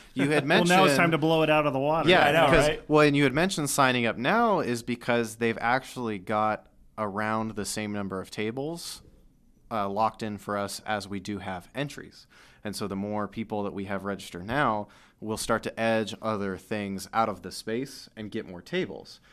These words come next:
Speaker 1: Right now, I don't have to cap the number of people that can go in the tournament, but the closer we get to forty, and depending on how many tables we get, the likelier that's gonna become.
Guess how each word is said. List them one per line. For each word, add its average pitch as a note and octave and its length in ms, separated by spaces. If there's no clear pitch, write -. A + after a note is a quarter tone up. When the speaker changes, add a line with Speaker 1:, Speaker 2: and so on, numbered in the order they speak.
Speaker 1:
Right B2 180
now, D#3+ 220
I C#3+ 60
don't B2 160
have C3+ 220
to G#2+ 80
cap - 420
the A2 100
number G#2+ 260
of F#2+ 80
people G#2 300
that F#2+ 100
can G#2 140
go F#2+ 160
in F2 80
the F#2+ 40
tournament, B2 440
but A2+ 200
the G#2 120
closer A#2 460
we G2+ 120
get G2 180
to F2 80
forty, G#2 580
and G#2 320
depending G2+ 340
on G2 100
how G2+ 120
many G2 160
tables A2 440
we F#2+ 120
get, F#2 240
the G2 220
likelier G2+ 560
that's F#2+ 240
gonna F#2+ 180
become. F#2+ 400